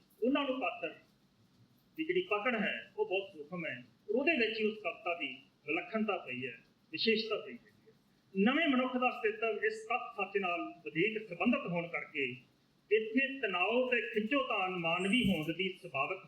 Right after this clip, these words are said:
ਹੋਣੀ ਬਣ ਗਈ। ਇਸ ਤੋਂ ਅਗੇਰੇ ਇਹ ਮਾਨਵੀ ਮਨੋ ਸੰਸਾਰ ਅਤੇ ਰਿਸ਼ਤਾਗਤ ਸੰਸਾਰ ਦੇ ਆਪਣੇ ਹੋਰ ਗਹਿਰੇ, ਅਹ, ਤਣਾਅ ਸਿਰਜਣ ਲੱਗ ਪਈ। ਪਾਤਰ ਕਾਵਿ ਇਹਨਾਂ ਸਭ ਤਰ੍ਹਾਂ ਦੇ ਤਣਾਅ ਨੂੰ, ਅਹ, ਪਕੜਦਾ ਹੈ।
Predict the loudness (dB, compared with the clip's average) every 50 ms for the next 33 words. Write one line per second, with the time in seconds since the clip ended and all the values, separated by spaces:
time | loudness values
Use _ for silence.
0 | -4 0 2 4 6 6 4 4 2 0 2 2 2 2 0 -2 -4 -8 -18 -12
1 | -2 0 0 0 0 0 0 0 0 0 0 0 0 0 2 2 2 2 0 2
2 | 0 0 0 2 0 0 0 0 0 0 0 0 0 0 -2 -2 -4 -4 -4 -4
3 | -4 -2 0 0 2 2 2 2 2 0 -2 -2 -4 -4 -2 0 0 0 0 -2
4 | -2 -2 -2 0 0 0 -2 -2 -2 -6 -8 -8 -8 -14 _ _ _ _ 0 2
5 | 2 2 0 0 0 0 2 0 0 0 2 0 0 0 0 -2 -2 0 2 4
6 | 6 6 6 4 0 -2 0 0 0 -2 -2 -6 -8 -12 _ _ _ _ _ _
7 | -4 0 0 0 0 0 0 2 4 4 6 6 4 4 4 2 2 2 2 2
8 | 2 0 0 0 -2 0 2 0 2 0 -2 -4 -2 -2 0 0 0 -2 0 0
9 | 0 2 4 4 4 4 4 2 2 -2 -6 -2 -2 -2 -2 -2 -2 -2 -2 0
10 | 0 -2 0 0 -2 0 0 0 0 0 0 -2 -2 -2 -4 -8 _ _ _ _
11 | -12 -12 -8 -2 -2 0 0 0 2 2 2 2 2 0 -2 -4 -6 -12 -16